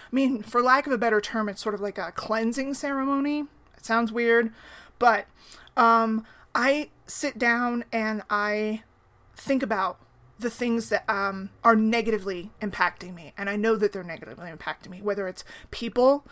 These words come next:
whether it's self-talk, the things that I tell myself, right? So if you sit there and you tell yourself, "You're a failure. I'm a failure. I'm a failure. I'm, I'm a failure. I'm a terrible parent."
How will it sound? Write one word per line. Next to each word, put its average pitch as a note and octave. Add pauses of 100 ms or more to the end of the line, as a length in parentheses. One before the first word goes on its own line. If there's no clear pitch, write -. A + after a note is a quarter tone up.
(220)
whether G#3
it's -
self-talk, -
the G#3
things A3+
that F#3+
I G#3
tell F#3+
myself, C4
right? A3 (280)
So A#3
if A3+
you B3
sit -
there A3+
and A3+
you A3
tell G#3
yourself, G3+ (280)
"You're A3+
a G#3+
failure. G3 (200)
I'm G#3+
a A3
failure. G3
I'm G#3
a G3
failure. F3+ (180)
I'm, G#3
I'm G3
a F#3+
failure. G3
I'm E3+
a D#3
terrible A3
parent." G#3+